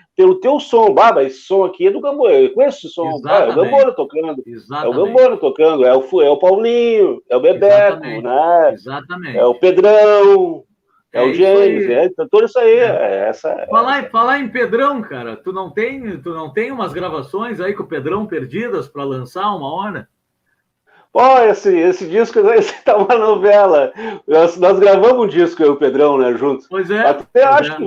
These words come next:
Speaker 1: que, até a, a, a, foi em dois mil e nove, do-, não, dois mil e nove não, não. Foi, foi em dois mil e quatorze, eu acho, que a gente gravou em Bagé lá,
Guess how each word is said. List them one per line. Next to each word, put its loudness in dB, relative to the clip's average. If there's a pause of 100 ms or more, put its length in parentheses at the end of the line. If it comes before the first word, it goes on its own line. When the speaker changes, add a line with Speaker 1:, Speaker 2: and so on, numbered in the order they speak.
(120)
Speaker 1:
que, -16 (180)
até 2
a, 6
a, 4
a, -20
foi 0
em 4
dois 4
mil -2
e -4
nove, 2
do-, -4
não, -10
dois -14
mil -8
e -4
nove -2
não, -4
não. -10 (140)
Foi, -6
foi -6
em -10
dois -6
mil 0
e 2
quatorze, 0
eu -4
acho, -8 (480)
que -12
a -6
gente -10
gravou 0
em -4
Bagé 0
lá, 0